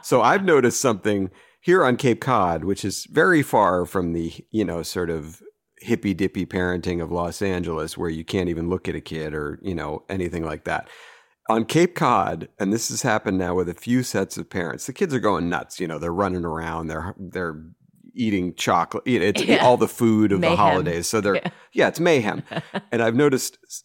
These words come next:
Speaker 1: several separate parents. They're not hitting their kids. I'm not gonna out anyone like that. But what they do do
Speaker 2: Do do.
Speaker 1: is they give 'em the real grab in the fleshy part of the arm with the,
Speaker 2: Ooh.
Speaker 1: "Hey, stop it.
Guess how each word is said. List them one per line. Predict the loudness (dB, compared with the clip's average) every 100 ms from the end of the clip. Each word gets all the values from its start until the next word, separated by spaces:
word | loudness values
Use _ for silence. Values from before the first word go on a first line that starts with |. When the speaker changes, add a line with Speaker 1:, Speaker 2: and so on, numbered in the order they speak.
| -6
Speaker 1:
several | 0 2 4 2 2
separate | 2 0 0 -4 -4
parents. | 0 2 0 -2
They're | 0 2
not | 2 0 -2 -10
hitting | 0 4 6
their | 4 2
kids. | 0 -2 -2 -2
I'm | 0
not | 2
gonna | 2 2
out | 2 2
anyone | 2 0 -2 -2
like | -4 -2
that. | -2 -2 -14 _ -4
But | 2
what | 2 6
they | 4 4
do | 2 4 6
do | 6 6 4 0 -4 -8 _ _ -16
Speaker 2:
Do | -14
do. | -6
Speaker 1:
is | -6 -2
they | -4
give | 0 0 4
'em | 4
the | 4 4
real | 4 6 8 6
grab | 4 2 4 4 4 4 2 -2 -8 -2
in | 0
the | 0
fleshy | -2 0 2 2 2 0
part | 4 4 6
of | 4
the | 6
arm | 6 4 4 2 -2 -4 0
with | 2 2 0
the, | 0
Speaker 2:
Ooh. | 0
Speaker 1:
"Hey, | 2 2 2 -4 -12 _
stop | -8 -2 2 2 0
it. | -6 -10